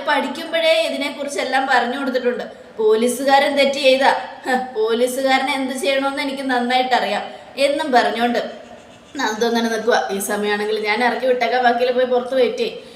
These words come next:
എന്നും പറഞ്ഞ് നന്ദു വക്കീലിനെ ഓടിച്ചു വിടുക. അപ്പോഴേക്കും അനി വരികയാണ്. അനി വന്നതും അനി അകത്തേക്ക് ചെന്നു. "എന്താ നന്ദു, എന്താ നീ എന്നെ കാണിച്ചു തരാന്ന് പറഞ്ഞേ?"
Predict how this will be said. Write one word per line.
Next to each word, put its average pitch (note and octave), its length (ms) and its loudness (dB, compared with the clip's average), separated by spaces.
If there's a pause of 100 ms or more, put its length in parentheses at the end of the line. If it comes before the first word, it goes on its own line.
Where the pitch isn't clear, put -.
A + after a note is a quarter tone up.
(160)
എന്നും C4 260 0
പറഞ്ഞ് A3 220 0
നന്ദു A3 200 -2
വക്കീലിനെ A3 400 -2
ഓടിച്ചു A3 240 -4
വിടുക. G#3 140 -2
അപ്പോഴേക്കും G3 540 -4
അനി G#3 140 -2
വരികയാണ്. A3 400 0 (340)
അനി C#4+ 240 0
വന്നതും G#3+ 340 -2 (120)
അനി A#3 380 -2
അകത്തേക്ക് B3+ 360 0
ചെന്നു. A3+ 240 2 (120)
"എന്താ G#3 260 -4
നന്ദു, C4 280 0 (360)
എന്താ A3+ 260 -2
നീ C4 180 -2
എന്നെ C#4+ 140 -2
കാണിച്ചു C#4+ 400 0
തരാന്ന് C#4 260 2
പറഞ്ഞേ?" C4+ 240 0